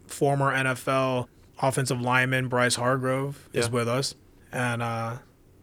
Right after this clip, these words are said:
Speaker 2: He's fighting on the next card, right?
Speaker 1: Yeah, he's fight-,
Speaker 2: Yeah.
Speaker 1: he's making his heavyweight debut. So I'm, I'm actually looking, I'm really looking forward to that. You know, that guy is hard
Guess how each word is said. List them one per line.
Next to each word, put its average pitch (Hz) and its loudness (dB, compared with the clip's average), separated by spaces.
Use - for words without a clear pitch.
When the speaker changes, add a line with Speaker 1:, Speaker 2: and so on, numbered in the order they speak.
Speaker 2:
He's 120 -2
fighting 131 0
on 113 0
the 104 0
next 117 -4
card, 101 0
right? 104 2
Speaker 1:
Yeah, 123 4
he's 120 0
fight-, 123 0
Speaker 2:
Yeah. 113 4
Speaker 1:
he's 120 0
making 127 0
his 120 -2
heavyweight 135 2
debut. 139 2
So 131 -2
I'm, 127 0
I'm 127 -2
actually 127 -2
looking, 123 -4
I'm 131 -2
really 135 2
looking 131 -2
forward 127 -2
to 120 -4
that. 120 -2
You 127 -6
know, 117 0
that 131 0
guy 139 2
is 120 -4
hard 123 0